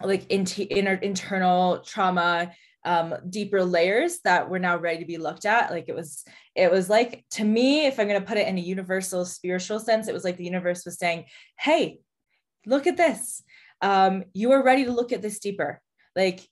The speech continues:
you have the tools and the training and the understanding to go into a deeper layer of all this stuff. Here you go," you know? Um,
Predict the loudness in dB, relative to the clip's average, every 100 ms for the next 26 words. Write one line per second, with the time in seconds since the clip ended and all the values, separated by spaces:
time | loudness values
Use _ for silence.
0 | _ _ _ -4 -2 0 0 0 -2 -4
1 | -2 2 2 2 -2 -6 -6 -6 -4 -2
2 | -2 -4 -4 -4 -2 -2 -4 -6 -6 -2
3 | -2 -2 -6 -18 _ -6 0 2 0 -4
4 | -14 -2 2 2 2 -2 -2 -4 -4 -2
5 | -2 -4 -8 -8 -2 0 2 2 2 0
6 | -2 -2 -6 -10 0 0 0 -8 _ _
7 | _ _ _ _ -6 -2 0 0 -2 -6
8 | -10 _ _ -6 0 0 -2 -8 -20 -20
9 | _ 2 4 2 0 -6